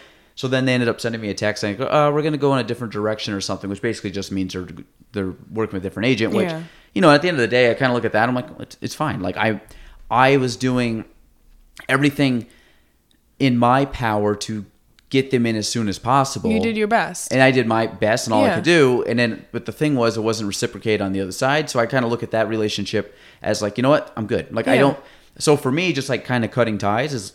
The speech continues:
Speaker 1: that's, like, a good feeling 'cause it's
Speaker 2: Mm-hmm.
Speaker 1: like, "Great, I don't have to worry about someone that's, is kind of a pain in the, like," or, and I say pain,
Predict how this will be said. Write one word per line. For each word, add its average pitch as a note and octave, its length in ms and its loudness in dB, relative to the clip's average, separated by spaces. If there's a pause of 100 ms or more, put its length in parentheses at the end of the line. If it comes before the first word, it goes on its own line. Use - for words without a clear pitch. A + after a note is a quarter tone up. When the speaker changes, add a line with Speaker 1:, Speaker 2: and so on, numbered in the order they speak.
Speaker 1:
that's, - 240 -6
like, C3+ 100 -6
a B2 60 -6
good G#2 260 0
feeling G#2+ 400 -2
'cause - 140 -2
it's F#3+ 100 -2
Speaker 2:
Mm-hmm. F3 100 -6
Speaker 1:
like, - 280 -12
"Great, D3+ 280 -4
I F#2+ 160 -8
don't A#2 320 -2
have A#2 340 -4
to A2+ 320 -2 (440)
worry B2+ 380 2
about G2+ 300 2
someone A2 340 0
that's, G2 400 -2 (1000)
is A#2+ 320 0
kind A#2 180 -2
of F#2+ 60 -8
a F#2 40 -10
pain G2+ 220 -4
in F#2 60 -4
the, F#2+ 100 -8 (100)
like," F#2 280 -4 (400)
or, C3 140 4
and B2+ 80 2
I C3 40 0
say C3+ 180 -2
pain, F#2+ 400 -6